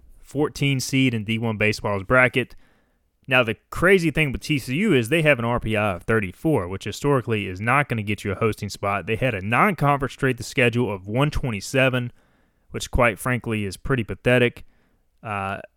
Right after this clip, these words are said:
and yet they are a projected host as of right now due to winning the regular season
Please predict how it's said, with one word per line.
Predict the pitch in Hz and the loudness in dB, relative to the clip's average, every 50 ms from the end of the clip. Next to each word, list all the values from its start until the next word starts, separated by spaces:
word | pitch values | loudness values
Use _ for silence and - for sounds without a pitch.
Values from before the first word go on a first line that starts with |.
| _ _ _ | _ _ _
and | - 127 127 123 | -6 -4 -4 0
yet | 127 131 135 135 110 113 120 | 2 2 2 2 2 2 2
they | 120 127 135 | 4 6 6
are | 139 131 127 127 120 78 | 6 6 4 4 2 0
a | 101 113 110 | -2 -4 -4
projected | - - 113 104 104 120 120 117 - 117 101 | -6 -6 -8 -4 -2 -2 -2 -2 -2 -6 -10
host | 101 - - - - 175 123 117 110 - - - - - - - - - - - - - - _ _ - | -8 -6 -2 0 2 2 2 2 0 -6 -10 -14 -14 -14 -14 -14 -16 -18 -20 -20 -20 -20 -20 _ _ -4
as | 135 127 123 120 117 | 0 2 2 2 2
of | 117 104 | 0 2
right | 120 117 110 98 | 2 2 2 2
now | 110 123 135 139 127 110 | 0 0 0 2 0 0
due | 101 117 117 107 | 0 -2 -4 -4
to | - - 110 107 101 | -6 -8 -8 -8 -6
winning | 104 113 131 135 131 123 117 113 | -4 -2 -2 0 0 -2 -2 -2
the | 107 104 101 104 | -4 -4 -4 -4
regular | 98 110 117 117 113 110 104 | -2 0 0 0 0 -2 -4
season | 101 - - 120 107 101 107 101 95 | -4 -4 -6 -6 -6 -6 -6 -8 -8